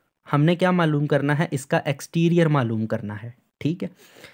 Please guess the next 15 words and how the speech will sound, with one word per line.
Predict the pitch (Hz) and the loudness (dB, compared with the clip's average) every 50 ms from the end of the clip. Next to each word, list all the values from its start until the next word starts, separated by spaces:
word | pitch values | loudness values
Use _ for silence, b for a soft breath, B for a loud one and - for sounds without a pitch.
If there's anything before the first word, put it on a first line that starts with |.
| B B B B B B | B B B B B B
ए | - 165 185 185 | 4 4 4 6
का | - 233 - | 4 2 2
एक्सटीरियर | - 185 - - - 202 202 190 220 226 208 | 2 0 -2 -2 -2 0 2 4 4 4 4
मालूम | 214 208 196 180 180 180 | 4 4 4 4 4 4
करना | - 180 175 185 185 | 2 2 2 2 2
है, | 180 | 0
तो | 180 | 0
सबसे | 170 - 175 170 - 190 | 0 0 -2 0 0 -2
पहले | 180 180 170 170 180 | 2 2 4 4 4
हम | 175 165 170 175 156 - | 4 4 4 4 4 4
ए | 156 165 | 2 2
कॉम्प्लीमेंट | 165 160 156 151 170 175 185 190 185 170 | 4 2 2 2 2 2 4 4 2 2
देखते | 170 165 160 143 143 - - 151 | 2 4 4 2 2 0 -2 -2
हैं। | 147 143 - | -2 0 0
हम | 156 156 156 | 0 0 0